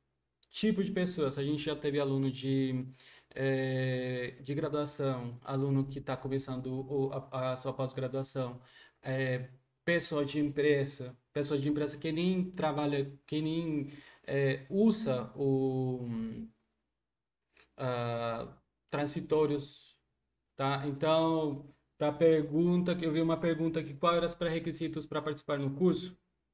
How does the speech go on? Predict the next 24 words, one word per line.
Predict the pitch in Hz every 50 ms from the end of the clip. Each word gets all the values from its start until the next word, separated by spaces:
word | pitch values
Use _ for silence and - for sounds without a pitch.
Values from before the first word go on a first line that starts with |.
| -
Não | 139 147 151
tem, | 151 - 160 143 127 113 110 - - -
você | 127 127 - -
não | 139 143 139
precisa | 139 147 147 143 - 156 147
saber | 143 160 147 151 151
nada, | 147 139 135 135 135 135 139 156 156 147 - - - - -
a | - 135
gente | 139 139 139 139
começa | 139 156 143 147 147 143 151
do | 147 156 165
zero, | 160 - - - 151 147 151 156 165 180 185 180 - - - _ _ _ _ _ -
é, | - 143 147 143 143 143 143 143 139 139 139 139 139 139 - - _ _ _ _ -
a, | - 143 139 135
a, | 131 135 143 143 135 135 131 131 131 127 127 127 - - -
a, | - 135 135 135 123 139
a | 147
nossa | 151 160 170 165 - 180
perspectiva | 170 175 175 160 135 - 160 151 143 147 - - 175 160 160 156
é | 156
levar | 156 156 156 151 135 135 143 151 160 175 175 165 - - - _ _ _ _ _ _ -
ao, | 143 143 143 143 139 143 139 139 139 139 139 135 135 135 135 135
a | 135
estu-, | 139 135 - - 151 147 147